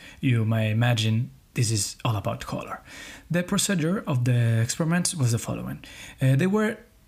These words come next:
then placed in a group consisting of four participants and two Confederates.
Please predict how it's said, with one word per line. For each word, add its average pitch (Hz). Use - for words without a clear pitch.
then 160
placed 151
in 139
a 120
group 143
consisting 135
of 131
four 135
participants 131
and 113
two -
Confederates. 101